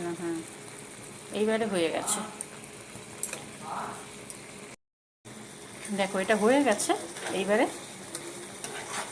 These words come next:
আর বেশি শক্ত করলে, মানে,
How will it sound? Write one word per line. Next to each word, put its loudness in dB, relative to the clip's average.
আর 6
বেশি 8
শক্ত 6
করলে, 8
মানে, 0